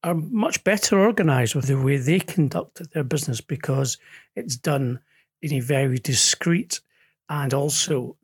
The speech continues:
timely fashion, is Brighton and Hove Albion. Uh,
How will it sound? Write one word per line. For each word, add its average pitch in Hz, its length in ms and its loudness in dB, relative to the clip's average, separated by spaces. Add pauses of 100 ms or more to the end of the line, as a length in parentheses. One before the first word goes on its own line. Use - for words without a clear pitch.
timely 139 460 2
fashion, 147 640 -4
is 127 160 -8
Brighton 147 360 -4
and 135 120 0
Hove 127 200 4
Albion. 135 460 2 (1500)
Uh, 135 300 2